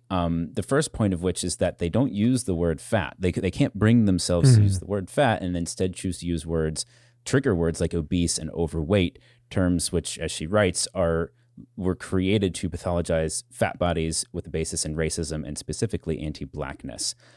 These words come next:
Speaker 1: Um, and that actually hit home immediately for me. I was like, Oh God, I, that is so insidious that, like, we're using languaging that will make you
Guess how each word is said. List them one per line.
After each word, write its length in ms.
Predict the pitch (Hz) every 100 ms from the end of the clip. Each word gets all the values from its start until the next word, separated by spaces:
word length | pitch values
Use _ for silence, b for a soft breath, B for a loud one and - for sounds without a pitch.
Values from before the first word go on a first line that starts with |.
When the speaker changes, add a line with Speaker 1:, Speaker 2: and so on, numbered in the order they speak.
| b b -
Speaker 1:
Um, 460 | 87 80 78 78 - _ _ -
and 320 | 110 107 101 - -
that 340 | 92 151 -
actually 320 | 101 - 98
hit 180 | 87 -
home 200 | 95 85
immediately 640 | 82 85 90 92 85 85
for 100 | 76
me. 160 | 82 73
I 60 | 76
was 120 | 82
like, 160 | 82 -
Oh 140 | 107
God, 340 | 82 87 85 78
I, 220 | 90 104 - b b b b b b _ -
that 300 | 101 107 123
is 160 | 120 104
so 320 | - 117 117
insidious 760 | 107 92 - 104 95 78 80 -
that, 200 | 87 -
like, 380 | 90 82 - - _ _ -
we're 300 | 87 98 110
using 560 | 95 92 113 101 98 87
languaging 880 | 90 98 95 92 - 87 82 76
that 300 | 85 82 82 _ _ _ _ -
will 440 | 87 95 92 90
make 460 | 87 92 90 95 -
you 560 | 90 90 90 87 85